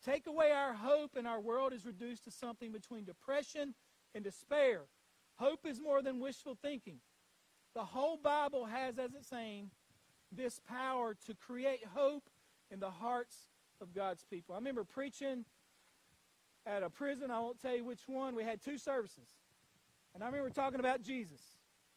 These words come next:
And I said, "Your only hope is Jesus." And some men responded, some didn't. And I remember the warden stopped me after that second chapel service. And he says, "Jamie, I want to tell you something. The most dangerous man in this prison,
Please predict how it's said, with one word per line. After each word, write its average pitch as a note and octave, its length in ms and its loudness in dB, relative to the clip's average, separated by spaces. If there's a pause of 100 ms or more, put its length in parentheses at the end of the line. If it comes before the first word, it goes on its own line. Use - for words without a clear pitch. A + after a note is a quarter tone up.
(160)
And G#3+ 80 -8
I A#3 60 -2
said, A3+ 240 -6
"Your C4 100 2
only C#4+ 200 4
hope C#4 240 4
is G3 120 -8
Jesus." G3+ 600 -8 (560)
And G3+ 120 -8
some C#4 260 0
men C#4+ 180 0
responded, C4+ 500 -2
some C4 280 -4
didn't. G3 320 -4
And G#3 120 -6
I B3+ 40 -2
remember D4+ 260 -4
the A#3 100 2
warden B3+ 380 0
stopped - 480 2
me F#3 240 -10 (280)
after B3 300 -2
that B3 180 -2
second B3+ 400 -6
chapel A3+ 320 -6
service. - 480 -12 (560)
And A3+ 80 -6
he B3+ 60 -4
says, A#3+ 280 0 (220)
"Jamie, D4+ 320 0
I D#4+ 40 2
want E4+ 100 0
to - 60 -8
tell C#4+ 140 0
you B3 60 0
something. - 640 -8
The A#3 80 -6
most A#3+ 320 0
dangerous F4 640 -2
man B3 520 -2 (360)
in G#3 120 -8
this B3+ 160 -6
prison, A3 440 -6